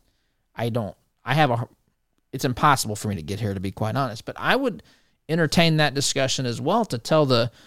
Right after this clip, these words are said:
you know, to try to share the, the perspectives here. Um, but my body, my choice is not correct. Abortion is healthcare is not correct,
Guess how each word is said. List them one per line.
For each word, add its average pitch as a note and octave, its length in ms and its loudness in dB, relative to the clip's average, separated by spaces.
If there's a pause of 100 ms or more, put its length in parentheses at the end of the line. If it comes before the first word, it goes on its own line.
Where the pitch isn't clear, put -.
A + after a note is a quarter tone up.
(440)
you C#3 80 -4
know, A#2+ 60 -2
to A2+ 100 -4
try C#3+ 240 2
to C#3 60 2
share C3 520 4
the, G#2+ 360 -2 (460)
the A#2+ 100 -8
perspectives A#2+ 760 -2
here. D2+ 320 -6 (1040)
Um, B2 380 0
but B2+ 100 -2
my D#3+ 240 0
body, F3+ 280 2
my D3+ 200 4
choice A#2+ 380 0
is G#2+ 120 -2
not G#2 300 -4
correct. F#2 500 -8 (580)
Abortion G3 600 0
is E3 160 -2
healthcare A2+ 760 0 (600)
is C#3 200 2
not A#2+ 380 2 (580)
correct, F2+ 680 -4